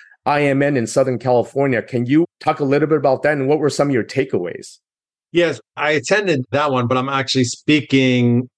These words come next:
Speaker 2: in the Arizona I M N in, uh,
Speaker 1: Oh, okay.
Speaker 2: in next month.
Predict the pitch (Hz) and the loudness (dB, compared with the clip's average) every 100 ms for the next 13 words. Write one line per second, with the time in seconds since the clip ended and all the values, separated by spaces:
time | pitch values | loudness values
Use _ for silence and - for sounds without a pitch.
0 | _ 147 135 123 117 113 120 120 117 107 | _ -8 -2 2 4 4 2 2 0 0
1 | 139 160 135 113 104 - 110 107 107 107 | 0 2 2 0 -2 -4 -2 -2 0 0
2 | 107 113 107 101 101 98 - 113 117 113 | -2 -2 -4 0 0 0 0 2 2 2
3 | 113 120 110 | 2 0 0